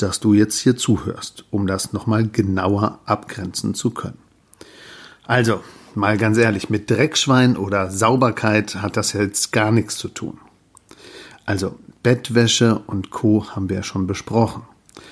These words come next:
Das ist die Episode Betthygiene. Und wie wichtig das ist und wozu das alles führt, wenn man dieses nicht beachtet, das könnt ihr in der anderen Episode euch nochmal anhören.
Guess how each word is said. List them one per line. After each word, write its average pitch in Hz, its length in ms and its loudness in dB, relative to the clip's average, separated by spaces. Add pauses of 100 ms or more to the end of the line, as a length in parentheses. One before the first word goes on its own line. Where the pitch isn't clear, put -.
(140)
Das - 220 -10
ist - 180 -4
die - 120 -2
Episode 110 540 2
Betthygiene. 104 800 0
Und 92 200 -6
wie 98 180 0
wichtig 143 460 2
das 101 220 -4
ist - 300 -8 (440)
und 98 280 -4
wozu 104 360 0
das 104 180 0
alles 101 220 -2
führt, 143 340 2
wenn 104 100 2
man 98 180 0
dieses 107 420 -4
nicht 170 340 4
beachtet, - 680 -6 (480)
das - 160 -2
könnt 120 200 4
ihr 110 80 4
in 110 100 2
der 98 120 -2
anderen 98 280 -2
Episode 107 520 0
euch 90 180 -12
nochmal 98 280 -6
anhören. - 340 -8